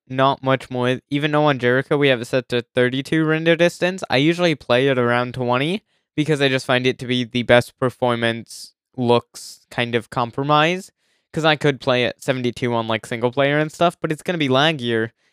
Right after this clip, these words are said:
And I prefer to have the smoother game than being able to see really far. But at twenty chunks, you can still see pretty far.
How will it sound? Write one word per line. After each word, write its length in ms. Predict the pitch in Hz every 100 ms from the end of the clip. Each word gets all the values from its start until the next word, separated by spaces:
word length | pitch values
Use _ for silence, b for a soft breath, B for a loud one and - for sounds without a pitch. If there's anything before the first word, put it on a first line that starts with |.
| -
And 100 | 139
I 80 | 143
prefer 320 | 156 147 143
to 60 | 135
have 180 | 135
the 100 | 120
smoother 540 | 120 - 131 127 131 156
game 320 | 156 170 175
than 180 | 147 123
being 200 | 127 123
able 160 | 117
to 80 | 120
see 260 | - 127 120
really 400 | 110 113 117 139
far. 420 | - 165 185 185 -
But 100 | -
at 240 | 139 - -
twenty 260 | - 151
chunks, 340 | 120 143 127 -
you 100 | 131
can 160 | 147
still 240 | 127 156 135
see 240 | - 139
pretty 460 | 113 - 143 127 117
far. 500 | - 131 113 107